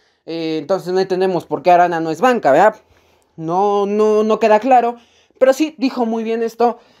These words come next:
que, eh, aún no decide, este, quién va a ser banca y quién no. Cualquiera puede ser banca, pero de momento yo les puedo decir que, eh, Tamay, Edu Pérez, eh,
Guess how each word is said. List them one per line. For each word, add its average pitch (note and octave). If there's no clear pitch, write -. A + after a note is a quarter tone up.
que, A3+
eh, F#3
aún F#3+
no A3
decide, G3+
este, D3+
quién G3+
va F#3+
a -
ser F#3+
banca G3
y E3
quién F3
no. C#4
Cualquiera G3
puede F#3+
ser G3
banca, C4
pero G3+
de G3+
momento A#3
yo A#3
les A3
puedo A3
decir A3
que, G3+
eh, F3
Tamay, G#3
Edu G#3
Pérez, A#3
eh, E3